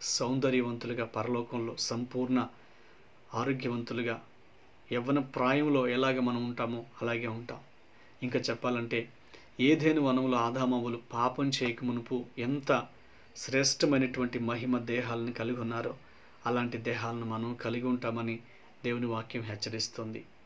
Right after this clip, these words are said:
అంతేకాదు మీరు గమనిస్తే ఏలియా ఆరోహణమయ్యేటప్పుడు కూడా అగ్ని రథాల మీద వెళ్ళేటప్పుడు పరలోకానికి మనం చూస్తే ఏలియా కూడా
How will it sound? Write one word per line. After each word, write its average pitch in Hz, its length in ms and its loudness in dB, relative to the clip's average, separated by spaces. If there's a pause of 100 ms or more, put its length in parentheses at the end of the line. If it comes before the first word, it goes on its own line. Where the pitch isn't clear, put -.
(260)
అంతేకాదు 120 440 0
మీరు 113 260 -4
గమనిస్తే 120 540 0 (600)
ఏలియా 135 500 8 (180)
ఆరోహణమయ్యేటప్పుడు 127 960 2
కూడా 117 200 -2
అగ్ని 123 220 2
రథాల 120 380 2
మీద 117 180 -2
వెళ్ళేటప్పుడు 117 560 -4 (140)
పరలోకానికి 117 800 -2 (400)
మనం 127 180 2 (100)
చూస్తే 123 300 -2 (560)
ఏలియా 147 420 10
కూడా 135 480 2